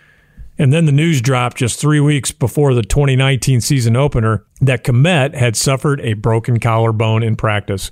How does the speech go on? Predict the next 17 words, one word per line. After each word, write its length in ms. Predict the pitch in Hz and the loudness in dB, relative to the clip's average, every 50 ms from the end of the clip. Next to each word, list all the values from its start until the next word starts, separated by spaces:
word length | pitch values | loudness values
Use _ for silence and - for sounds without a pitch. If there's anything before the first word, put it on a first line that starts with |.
| - - | -6 -2
Cole, 260 | - - 202 214 226 | 0 2 2 2 2
though, 260 | 196 151 165 160 170 165 | 2 2 2 2 0 0
took 300 | - - 185 196 190 196 | 0 0 0 0 0 -2
the 80 | 170 | -2
setback 440 | - - 175 180 175 170 175 190 185 | 0 0 -2 -2 0 -2 -2 0 0
in 100 | 214 190 | -2 -2
stride, 400 | - - 165 139 123 123 127 131 | 0 0 0 0 2 2 2 0
and 140 | 131 131 131 | 0 0 0
with 220 | 135 120 120 120 | 0 0 0 0
days 380 | 113 160 170 185 190 185 160 110 | 0 2 2 2 2 2 2 2
he 100 | 117 123 | 0 0
was 140 | 120 101 107 | 0 0 -2
back 320 | 117 131 139 143 - 151 | -2 0 0 0 0 0
in 100 | 135 117 | 0 0
a 80 | 113 110 | 2 2
non-contact 1000 | 113 123 135 139 143 117 - - 147 143 143 139 117 139 143 135 131 120 117 110 | 2 2 2 2 0 0 0 0 0 2 2 2 2 0 0 0 0 -2 -4 -2
drills. 500 | 123 131 131 123 120 120 127 123 - | 0 0 2 2 2 2 0 -2 -6